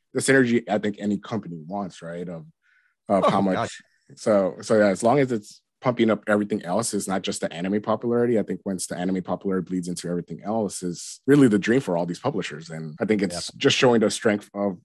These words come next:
Speaker 1: how, how much interest there is in the franchise right now.
Speaker 2: Huge. And, and you're also, because the anime is suc-, so successful and is increasing manga sales, you're seeing merchandise,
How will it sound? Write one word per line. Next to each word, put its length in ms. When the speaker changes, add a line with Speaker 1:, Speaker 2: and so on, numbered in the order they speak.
Speaker 1:
how, 320
how 120
much 200
interest 360
there 120
is 120
in 80
the 80
franchise 500
right 180
now. 160
Speaker 2:
Huge. 320
And, 140
and 160
you're 160
also, 300
because 360
the 120
anime 240
is 160
suc-, 160
so 280
successful 680
and 280
is 120
increasing 580
manga 280
sales, 360
you're 100
seeing 380
merchandise, 920